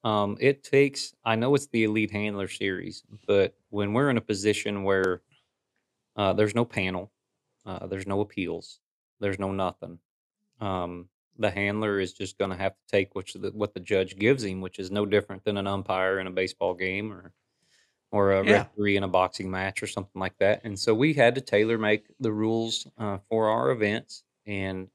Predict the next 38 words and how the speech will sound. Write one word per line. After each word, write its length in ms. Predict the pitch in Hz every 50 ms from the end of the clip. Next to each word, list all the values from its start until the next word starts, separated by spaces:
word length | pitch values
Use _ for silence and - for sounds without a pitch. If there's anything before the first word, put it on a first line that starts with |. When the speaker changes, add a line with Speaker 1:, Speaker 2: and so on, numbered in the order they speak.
| _ -
Speaker 1:
I 120 | 95 98
sat 300 | - - - 104 - -
down, 300 | 104 101 104 104 107 104
I 120 | 101 107
ran 260 | 104 98 101 101 101 101
those 180 | 101 98 92
rules 300 | 98 104 107 104 101 - -
through 200 | - 113 107 107
our 100 | 104 101
judges. 420 | 98 104 107 107 104 107 107 104
We 120 | - 117 117
have 200 | 135 123 95 92 _ _ _ _ _ _ _ _ _ _ _ _
some 160 | - - 117
of 40 | 110
the 60 | 104
best 240 | 101 110 110 107 -
judges 340 | - 107 107 104 101 92 95
on 120 | 98 92
the 60 | 90 87
planet, 440 | - - 107 107 98 90 87 - - _ _ _ -
uh, 180 | 101 95 90
lined 340 | 87 92 92 92 92 92 92
up 120 | 95 - -
to 60 | 98
judge 240 | 90 95 95 92 85
these 180 | 92 92 90 -
hunts. 360 | - 92 92 90 87 85 - -
You 60 | 92
know, 60 | 92
you 120 | 92 92
look 140 | 95 95 -
at 80 | - -
Brad 260 | 101 95 92 92 92
Durham 380 | 95 95 95 92 90 87 87 87
and 100 | 87 87
Mason 340 | 90 92 92 - - 95 92
Bush 460 | 92 95 95 92 90 90 87 - - -
and, 220 | 92 92 90 87